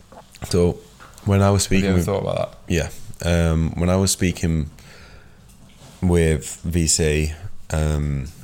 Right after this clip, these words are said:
Speaker 1: they put, like, a valuation on it.
Speaker 2: Mm.
Speaker 1: And I've worked, so, so my accountant also does, like,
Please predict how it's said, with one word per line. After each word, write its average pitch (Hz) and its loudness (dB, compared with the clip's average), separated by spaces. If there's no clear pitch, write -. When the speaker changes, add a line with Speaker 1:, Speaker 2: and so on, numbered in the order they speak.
Speaker 1:
they 82 0
put, - -2
like, 69 -2
a 82 -4
valuation 76 0
on - -4
it. 64 -6
Speaker 2:
Mm. 98 -2
Speaker 1:
And 76 -2
I've 85 -2
worked, 95 4
so, 101 0
so 92 0
my 90 4
accountant 87 0
also 78 0
does, 71 -2
like, 71 -2